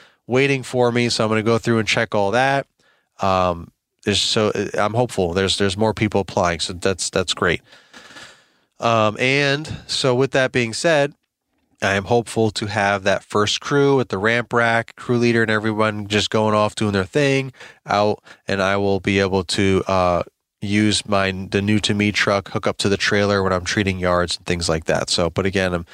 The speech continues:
I'm getting ahead of myself, but that's a quick little teaser preview for the episode that I'm just, I'll just dedicate a short episode just going over everything about the new to me truck.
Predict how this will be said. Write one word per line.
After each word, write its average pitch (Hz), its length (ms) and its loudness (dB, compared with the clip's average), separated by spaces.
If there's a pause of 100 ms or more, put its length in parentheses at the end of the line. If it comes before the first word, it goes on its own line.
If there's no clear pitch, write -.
(400)
I'm 101 140 -4
getting 104 220 0
ahead 101 120 2
of 95 60 0
myself, 90 400 0
but - 80 -4
that's 90 200 -2
a 92 40 -6
quick - 260 -4
little 90 240 2
teaser 95 400 0
preview 92 460 0
for 90 300 0
the 85 100 4
episode 90 480 0
that 90 140 0
I'm 87 100 -2
just, 90 240 -6
I'll 92 100 2
just 90 160 -8
dedicate 92 460 -2 (340)
a 113 40 -8
short 123 240 2
episode 107 420 0
just 101 180 -4
going 104 220 0
over 98 200 0
everything 95 340 0
about 90 260 0
the 90 180 2
new 104 160 2
to 101 80 0
me 95 140 0
truck. 82 340 -2